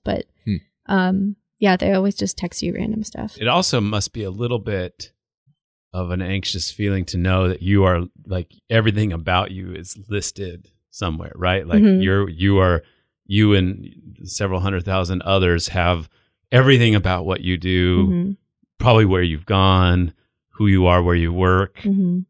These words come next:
Speaker 3: uh, listed on this. And so if there was ever a bad actor that took over the government that wanted a nice list of people who
Speaker 1: Could
Speaker 3: technically
Speaker 1: get rid
Speaker 3: weren't
Speaker 1: of.
Speaker 3: here
Speaker 1: Yeah.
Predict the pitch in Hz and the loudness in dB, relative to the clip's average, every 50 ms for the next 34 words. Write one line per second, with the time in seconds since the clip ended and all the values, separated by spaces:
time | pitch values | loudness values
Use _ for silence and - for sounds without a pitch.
0 | _ - 98 95 82 82 95 123 135 - - - 98 92 87 82 - - 85 85 | _ -6 -4 -2 0 2 4 4 4 4 2 2 2 2 2 0 -2 -4 -4 -2
1 | 85 87 85 - - - 101 92 90 - - 101 92 87 - 95 92 92 95 123 | -2 -2 -2 -4 -4 -4 -4 -4 -4 0 0 0 0 0 0 -2 -2 2 4 4
2 | 196 214 139 113 104 92 82 85 85 85 80 - 90 90 85 82 82 80 80 82 | 4 4 4 2 0 0 0 0 -2 -2 -2 -2 -2 -2 0 0 -2 -2 -4 -6
3 | - - 92 82 - - - - 92 - 95 87 82 80 85 82 82 80 90 85 | -8 -10 -10 -10 -10 -8 -8 -8 -6 -4 -2 -2 -2 -2 -4 -4 -4 -4 -4 -4
4 | 80 82 82 82 80 85 80 - - - 90 92 92 98 95 92 90 87 85 82 | -4 -4 -4 -4 -4 -4 -6 -8 -8 -6 -2 2 2 4 4 4 2 2 0 -2
5 | 76 82 - - 104 90 95 98 92 - - 90 92 101 101 90 - - 95 80 | -2 -6 -10 -6 -2 0 2 2 2 0 -2 0 0 2 2 0 -2 -6 -8 -10
6 | - - 101 - - 90 85 80 80 - 98 90 87 85 - _ _ _ _ _ | -8 -8 -8 -6 -6 -6 -6 -6 -6 -6 -6 -4 -4 -4 -6 _ _ _ _ _
7 | _ _ _ _ _ _ _ - 110 101 - - 98 95 - 95 92 90 92 95 | _ _ _ _ _ _ _ -2 -2 0 2 2 2 2 2 2 4 4 4 4
8 | 98 180 175 - 104 98 95 95 90 85 82 104 101 180 190 | 4 4 4 4 6 6 6 4 4 2 0 -2 -2 -2 -4